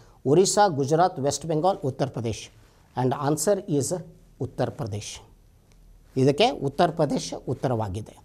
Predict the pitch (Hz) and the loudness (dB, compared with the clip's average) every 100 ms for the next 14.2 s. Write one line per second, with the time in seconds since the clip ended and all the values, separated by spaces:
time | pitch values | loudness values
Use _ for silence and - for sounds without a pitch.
0 | _ _ - 143 143 147 208 196 170 165 | _ _ 0 4 4 2 2 2 2 2
1 | 147 151 123 120 156 247 - - - - | 0 -2 0 4 4 4 0 -16 -20 -4
2 | 123 113 123 120 117 127 - 131 127 - | -2 0 0 -2 -2 -6 -6 -8 -8 -10
3 | - - - - - 220 120 - - - | -14 -20 -20 -2 0 2 0 -4 -14 -20
4 | - _ _ _ - - - - - 180 | -20 _ _ _ -20 -20 -20 -20 -2 2
5 | 196 233 254 254 247 170 185 - 240 - | 4 4 2 4 4 4 2 2 0 0
6 | 175 185 160 208 - 156 143 120 135 185 | 2 2 2 0 0 2 2 2 4 4
7 | - - - _ - 107 139 196 226 214 | 2 -8 -12 _ -8 2 6 6 4 2
8 | 214 208 208 - - - _ 151 135 127 | 2 2 2 -4 -18 -20 _ 0 0 0
9 | 123 - - - - - - _ - _ | -4 -6 -16 -20 -20 -20 -20 _ -20 _
10 | _ _ - - - _ - - - - | _ _ -20 -20 -20 _ -20 -20 -20 -20
11 | - _ _ - 165 160 160 - - 165 | -20 _ _ 4 6 6 0 -12 0 4
12 | 233 185 175 190 190 208 165 180 185 170 | 6 4 4 4 4 4 2 4 4 4
13 | 165 185 156 147 147 156 143 - 165 165 | 2 2 4 4 2 2 0 0 -2 0
14 | 156 156 | 0 2